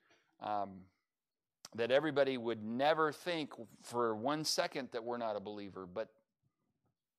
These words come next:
but the question is, are we a believer? And, and so you need to ask yourself, "A-, am I a Judas?"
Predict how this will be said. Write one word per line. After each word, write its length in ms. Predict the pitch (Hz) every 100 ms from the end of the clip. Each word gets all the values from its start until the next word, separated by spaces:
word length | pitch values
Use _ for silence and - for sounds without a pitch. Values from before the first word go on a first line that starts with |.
| _ _ - 104
but 140 | 113
the 80 | 107
question 340 | - 139 -
is, 140 | 113 104
are 260 | 104 120
we 180 | 135 117
a 40 | 104
believer? 520 | 104 113 110 90 92
And, 160 | 95 92 - - - _
and 180 | - 107
so 140 | -
you 120 | 120 127
need 120 | 135
to 80 | 120
ask 240 | 120 -
yourself, 640 | 135 - 139 135 117 - - - - _ _ -
"A-, 180 | 120 127
am 140 | 123
I 100 | 120
a 120 | 110
Judas?" 640 | 104 113 107 90 - -